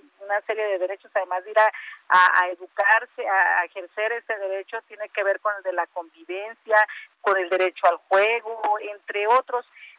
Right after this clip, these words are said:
Pero lo que decimos es de que el, el regreso a clases debe de tomarse en cuenta a partir de las distintas circunstancias en las que se encuentren, eh, los países. En nuestro caso estamos ya en la tercera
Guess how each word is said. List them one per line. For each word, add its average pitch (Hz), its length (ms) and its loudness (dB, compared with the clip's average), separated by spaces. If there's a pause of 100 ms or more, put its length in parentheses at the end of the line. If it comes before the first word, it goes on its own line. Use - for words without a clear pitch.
(120)
Pero 330 300 4
lo 311 160 0
que 294 120 -4
decimos 254 580 -8
es 214 240 -10
de 247 140 -10
que 214 540 -6
el, 196 360 -14
el - 100 -20
regreso - 560 -2
a 247 120 6
clases 208 440 -2 (560)
debe 208 260 0
de 233 160 -2
tomarse 190 420 -4
en 226 60 -8
cuenta 220 280 -2
a - 40 -10
partir 190 320 -4
de 214 80 -4
las 226 140 -2
distintas 185 420 -4
circunstancias 196 720 0
en 202 100 -6
las 180 140 -8
que - 100 -20
se - 100 -10
encuentren, 247 560 0 (320)
eh, 175 220 0
los 170 260 -4
países. 208 540 -2
En 185 100 -2
nuestro 175 260 -10
caso 180 360 2
estamos 214 460 -2 (420)
ya 220 440 4 (300)
en 202 100 -12
la 190 120 -2
tercera 214 680 0